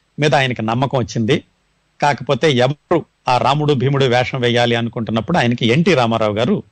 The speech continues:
దృష్టిలోకి వచ్చారు. మరి ఎన్టీ రామారావు గారిని అడగాలి, పరిచయం లేదు.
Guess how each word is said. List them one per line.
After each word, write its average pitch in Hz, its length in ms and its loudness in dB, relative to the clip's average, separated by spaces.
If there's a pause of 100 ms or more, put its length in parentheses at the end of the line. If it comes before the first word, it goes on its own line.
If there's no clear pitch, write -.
(480)
దృష్టిలోకి 123 420 0
వచ్చారు. 101 300 -4 (1040)
మరి 147 120 2
ఎన్టీ 160 160 2
రామారావు 160 320 4
గారిని 139 180 2
అడగాలి, 117 340 0 (400)
పరిచయం 143 340 -2
లేదు. 120 300 -2